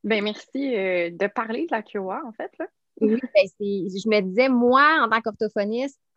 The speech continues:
Speaker 2: même si je suis membre, c'est un peu flou pour moi, fait que je dois pas être la seule. Je me dis, il y a pas mieux placé que quelqu'un qui est vraiment au sein de l'association pour nous l'expliquer. Mais avant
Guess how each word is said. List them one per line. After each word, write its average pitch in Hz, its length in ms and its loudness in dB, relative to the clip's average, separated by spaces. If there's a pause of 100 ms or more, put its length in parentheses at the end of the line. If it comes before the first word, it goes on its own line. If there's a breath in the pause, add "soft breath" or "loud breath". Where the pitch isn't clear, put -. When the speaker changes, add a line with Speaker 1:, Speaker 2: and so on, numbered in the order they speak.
Speaker 2:
même 214 240 0
si 226 160 -6
je - 60 -6
suis 214 100 -4
membre, 254 400 2
c'est - 320 -4
un 202 100 2
peu 233 180 -2
flou 277 300 -4
pour 254 160 0
moi, 254 240 4
fait 254 60 -2
que 220 80 -2
je 185 40 -10
dois 180 140 4
pas 247 220 2
être 233 80 -6
la 202 160 2
seule. 220 380 0
Je 214 60 -8
me 185 120 -4
dis, 175 140 -8
il 190 80 0
y - 20 4
a 180 80 0 (440)
pas 247 140 6
mieux 247 240 2
placé 226 440 0
que 196 140 -2
quelqu'un 202 360 -2
qui 208 240 -6
est - 20 -4
vraiment 185 560 2
au 190 140 0
sein 214 240 -4
de 208 60 -4
l'association 180 680 -4
pour 190 160 -8
nous 185 140 -8
l'expliquer. 175 680 -10 (280 loud breath)
Mais 214 200 0
avant 277 220 4